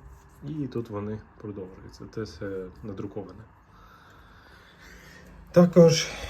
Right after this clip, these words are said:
е, важлива частина, важливий момент, що, е, розмір цієї коробки має бути більшим за принтер, тому що стол рухається, він не має впиратися у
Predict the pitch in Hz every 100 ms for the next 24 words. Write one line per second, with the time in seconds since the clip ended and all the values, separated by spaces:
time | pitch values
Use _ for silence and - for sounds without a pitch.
0 | - 131 123 117 117 120 156 139 123 123
1 | - - 147 143 156 151 - - - 151
2 | 170 143 156 180 147 123 117 127 131 117
3 | 110 110 131 190 202 - - - 120 107
4 | 104 - - - 127 110 104 110 120 131
5 | 127 110 - - 113 98 110 131 156 -
6 | 156 120 117 117 123 123 214 214 127 104
7 | 95 98 90 92 90 - 117 - 120 104
8 | - - - - - - 147 110 110 -
9 | 120 127 - 196 123 123 117 113 117 95
10 | - 107 104 - 87 - 101 - 101 98
11 | 95